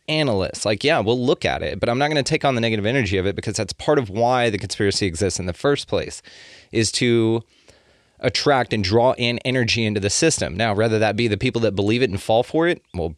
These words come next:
just put it that way because that's what's going on, uh, and don't question it. I'll, I'll add that to that first part.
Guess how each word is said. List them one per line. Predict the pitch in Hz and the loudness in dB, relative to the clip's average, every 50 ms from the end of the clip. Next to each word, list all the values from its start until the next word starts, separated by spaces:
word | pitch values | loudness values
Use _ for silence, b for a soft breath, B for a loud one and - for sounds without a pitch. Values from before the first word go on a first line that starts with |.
| _ - | _ -12
just | - - - | -10 -10 -8
put | - - 117 | -4 -4 -2
it | 113 98 | 0 0
that | 127 113 101 | 0 2 2
way | 120 123 127 | 2 2 0
because | 120 - 110 | 0 -2 -2
that's | 90 98 95 90 - | -2 -2 -2 -2 -4
what's | 101 87 | -6 -4
going | - 107 98 98 | -4 -2 -2 0
on, | 107 120 131 135 127 | 0 0 0 -2 -2
uh, | - 113 110 107 104 104 101 - | -2 -2 0 0 0 0 -2 -2
and | - 120 113 101 | -2 -2 0 2
don't | 123 131 135 - | 2 0 0 -2
question | - - 120 113 - - 139 127 | -2 0 0 0 0 0 0 0
it. | 147 151 113 - | 0 -2 -4 -4
I'll, | - 90 90 95 - | -2 -2 -2 -2 0
I'll | - 107 101 104 | 0 2 2 2
add | 104 101 95 | 2 2 2
that | 90 101 104 104 | 0 0 0 -2
to | - | -2
that | - 101 - - | -2 -2 -2 0
first | - 123 120 - | 0 0 0 0
part. | - - 139 127 - | 0 0 2 2 2